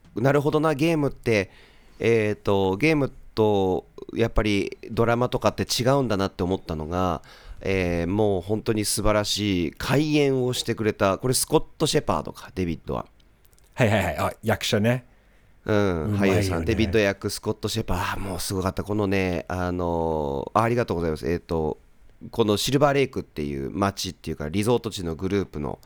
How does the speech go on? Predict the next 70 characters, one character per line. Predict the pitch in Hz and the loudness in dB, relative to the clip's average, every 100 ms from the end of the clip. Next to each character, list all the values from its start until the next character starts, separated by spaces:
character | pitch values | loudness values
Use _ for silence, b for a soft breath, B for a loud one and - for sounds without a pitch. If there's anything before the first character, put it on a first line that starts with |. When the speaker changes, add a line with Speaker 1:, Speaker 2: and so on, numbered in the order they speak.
| B 82 | B -8
Speaker 2:
う | |
ん。 | 82 76 | -6 -4
Speaker 1:
あ | 82 | -4
の、 | 82 | 0
説 | 98 - | -2 0
教 | 170 165 | 0 0
師、 | 101 | 0
牧 | 110 113 | -2 0
師 | - | 0
さ | 151 180 | 2 2
ん | |
な | 185 | 2
ん | 156 | 0
だ | - | -2
よ | |
ね。 | 104 143 123 - - | -2 -2 -4 -16 -20
Speaker 2:
そ | - - 104 | -16 -6 -2
う | |
な | 101 | 0
ん | 92 | -2
だ | 85 | -4
よ。 | 82 85 | -6 -2
Speaker 1:
な | 104 120 | 0 2
ん | 110 | 0
だ | 98 | -2
け | 95 | -2
ど、 | 123 123 - B B B B | 0 0 -2 B B B B
え | 123 123 120 | 0 2 0
ー | - | 2
と、 | 117 113 107 | 2 2 2
こ | 156 | 2
の | 175 | 2
人 | 180 - 117 | 2 0 2
が、 | 110 | 2
ま | 113 | 2
あ、 | - | 0
結 | 110 | -2
果 | 117 110 | -2 -2
的 | 104 107 | -2 0
に | |
ド | 104 | 2
ラ | 101 | 2
マ | 101 104 | 2 0
見 | 101 | 0
た | 92 | 0
人 | - 80 | 0 -2
は | 76 | -2
ね、 | 92 | -2
知 | - | -2
っ | 87 | -2
て | 95 | -4
ま | 92 | -4
す | 87 | -6
け | 87 | -8
ど、 | 80 76 B B B | -6 -8 B B B
と | 120 | 2
ん | 151 | 2
で | 160 | 4
も | 160 | 4
な | 156 | 4
い、 | 127 98 80 - | 2 0 -4 -4
あ | 90 90 | -4 -2
の、 | 85 82 | -2 -4
食 | - 120 160 | -4 -2 0
人 | 131 143 151 147 143 - _ | 0 0 2 0 -2 -8 _
系 | - 147 135 | 0 2 4
の、 | 131 123 120 - b b b b b b - - | 2 2 2 0 b b b b b b -12 -2
な | 123 | 0
ん | |
か | - 92 90 - | 2 2 2 -2